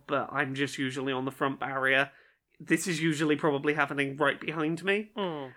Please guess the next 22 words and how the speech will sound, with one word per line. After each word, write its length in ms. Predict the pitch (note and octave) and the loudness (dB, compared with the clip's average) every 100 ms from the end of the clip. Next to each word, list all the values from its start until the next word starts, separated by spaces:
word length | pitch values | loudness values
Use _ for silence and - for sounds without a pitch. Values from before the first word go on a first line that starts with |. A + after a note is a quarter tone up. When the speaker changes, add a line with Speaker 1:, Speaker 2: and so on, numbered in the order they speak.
| - - | -20 0
Speaker 1:
Um, 560 | D3+ D3 C#3+ D3 C#3+ C#3+ | 2 4 2 0 -4 -6
so, 180 | - C#3+ | -4 0
like, 240 | C3 B2 - | 0 0 -2
I 40 | |
was 100 | C#3+ | -6
like, 160 | C#3 - | -10 -10
"This" 160 | E3 - _ _ _ _ _ _ _ - | -10 -12 _ _ _ _ _ _ _ -2
Speaker 2:
I 160 | G#3 G#3+ | 2 4
mean, 160 | A#3 | 2
it 60 | F#3+ | 2
certainly 340 | C#4 G#3+ G#3+ | 4 4 4
happened 240 | G#3+ F#3 F3+ | 4 4 2
at 80 | |
M 120 | F3+ D#3 | 2 0
C 200 | - F3 | 0 2
R, 180 | D#3+ | 4
I 60 | D#3 | 4
can 160 | E3+ F3 | 2 0
assure 100 | A3+ | 4
you 60 | |
Speaker 1:
Yeah. 300 | A#3+ A#3 A#3 | 6 6 6
Speaker 2:
that. 280 | - - | 2 0